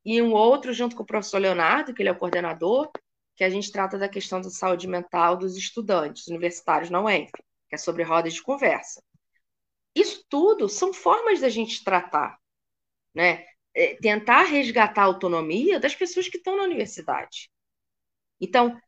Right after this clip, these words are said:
mostrar que isso tudo é um problema, né? Mostrar que nós perdemos na universidade a capacidade, que eu acho mais grave, nós perdemos a capacidade de colocar como nós queremos ser avaliados,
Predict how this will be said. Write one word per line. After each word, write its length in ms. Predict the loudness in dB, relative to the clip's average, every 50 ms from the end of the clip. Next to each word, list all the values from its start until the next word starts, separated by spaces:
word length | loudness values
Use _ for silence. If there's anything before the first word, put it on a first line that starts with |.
| _ _ _
mostrar 500 | 4 6 6 6 6 4 4 4 4 4
que 160 | 4 2 0
isso 240 | -2 -2 -2 -8 -10
tudo 180 | -8 -2 0 2
é 40 | 2
um 80 | 2
problema, 680 | 2 0 0 2 2 2 2 2 2 0 0 -2 -4 -6 -12 _ _ _
né? 260 | -10 -6 -6 -6 -6 -8 -12 -20 -20 _ _
Mostrar 360 | 2 2 2 2 2 0 0 0
que 100 | 2 2
nós 240 | 2 2 2 0
perdemos 840 | 2 2 2 2 4 4 4 4 6 4 4 2 0 -2 -4 -6 -10 -6
na 240 | -2 2 6 6 6
universidade 580 | 6 6 4 2 0 0 2 4 4 4 4 4
a 20 |
capacidade, 1040 | 0 0 0 2 0 -2 -2 -6 -6 2 6 8 8 8 8 6 4 -2 -10 -12 -12 _ _ _ _ _ _ _ _ _
que 80 | 4 8
eu 60 | 8
acho 200 | 8 8 6 4
mais 220 | 2 2 2 2 2
grave, 600 | 4 6 8 8 8 8 6 0 -6 -12 -12 -14 _ -20 -20 _ _
nós 220 | -4 -2 -2 -2 0
perdemos 500 | 0 0 2 4 4 4 4 4 2 0
a 60 | 0
capacidade 840 | 2 0 2 2 0 0 -2 -6 -4 2 6 8 8 8 6 4 0
de 160 | -4 -6 -8
colocar 680 | -2 0 2 2 2 2 4 6 6 6 6 4 -2 -10 _ _
como 320 | 2 4 4 6 6 4
nós 200 | 4 4 2 0
queremos 340 | 2 2 4 4 4 2 2
ser 180 | 0 0 2 2
avaliados, 1040 | 4 4 4 4 4 4 4 6 4 4 2 0 -2 -6 -8 -8 -8 -10 -10 -12